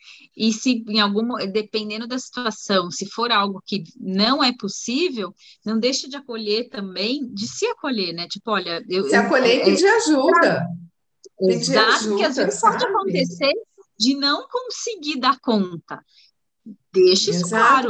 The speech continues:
Speaker 1: eu
Speaker 2: porque
Speaker 1: acho
Speaker 2: às
Speaker 1: que
Speaker 2: vezes isso não é algo que tá presente na sua realidade,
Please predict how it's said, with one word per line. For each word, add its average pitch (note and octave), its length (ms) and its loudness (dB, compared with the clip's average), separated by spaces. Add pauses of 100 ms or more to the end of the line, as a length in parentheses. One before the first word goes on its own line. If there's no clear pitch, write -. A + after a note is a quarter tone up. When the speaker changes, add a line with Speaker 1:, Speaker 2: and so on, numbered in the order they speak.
Speaker 1:
eu C4+ 60 4
Speaker 2:
porque C#4+ 120 2
Speaker 1:
acho C#4+ 160 6
Speaker 2:
às C#4 80 -2
Speaker 1:
que A3+ 60 -6
Speaker 2:
vezes C#4 500 2
isso D4 320 -8
não C4 140 -4
é G#4+ 220 -2
algo A3+ 280 -2
que C4 100 -18
tá G3+ 140 -4
presente G3 600 -4
na F3 140 -4
sua F3 220 -4
realidade, D#3+ 680 -4